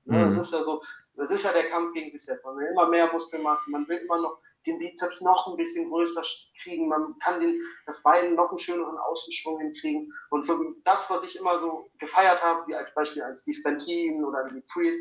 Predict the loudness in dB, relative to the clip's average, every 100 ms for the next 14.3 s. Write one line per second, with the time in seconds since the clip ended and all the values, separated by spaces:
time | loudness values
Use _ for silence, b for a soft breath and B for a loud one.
0 | B B -12 -2 0 2 0 0 -4 -6
1 | -8 -10 -12 -16 -14 -12 -6 0 4 4
2 | 0 -4 -4 -4 -2 4 6 6 4 0
3 | -2 4 6 6 4 4 2 -2 -4 2
4 | 2 2 -4 _ _ _ -4 -2 -2 -2
5 | -4 -6 -6 -6 -6 -6 -4 -4 -2 -2
6 | -4 -6 -10 -8 -6 -6 -6 -6 -6 -8
7 | -8 -10 -8 -4 -2 0 4 6 4 2
8 | 4 4 2 -2 -6 -10 _ _ _ -8
9 | -4 -2 -2 -6 -12 -10 2 4 4 0
10 | -6 -4 -4 -2 0 0 0 -2 -2 -4
11 | -4 -6 -12 -8 -6 0 4 6 4 -6
12 | -10 -8 -6 -6 -6 -6 -8 -2 -2 0
13 | 0 0 0 -2 -4 B B B -2 2
14 | 4 2 -2